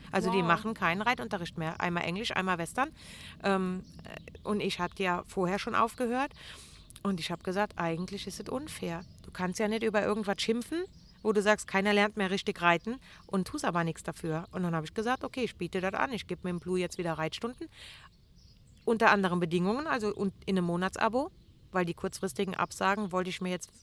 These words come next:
Speaker 1: wirklich nicht mehr geben.“ Und, äh, mach das in einem Monatsabo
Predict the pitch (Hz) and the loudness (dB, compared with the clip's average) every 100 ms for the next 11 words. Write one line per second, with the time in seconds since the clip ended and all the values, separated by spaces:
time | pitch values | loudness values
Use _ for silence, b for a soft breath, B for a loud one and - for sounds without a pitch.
0 | - 170 220 254 226 196 - 196 170 170 | -6 0 0 0 -4 -4 -2 -2 -2 -4
1 | 269 B B B B B B - - - | -6 B B B B B B -12 -2 0
2 | 622 571 427 - 571 - - 960 906 - | 0 0 0 -2 -4 -4 -6 -8 -10 -14
3 | - 214 208 196 196 - 185 180 175 180 | 0 4 4 2 -2 -4 -2 -2 -2 0
4 | 185 196 190 180 170 160 165 - 190 220 | 0 -2 -2 -2 -2 -2 -2 -2 -2 -2
5 | 285 339 | -2 -4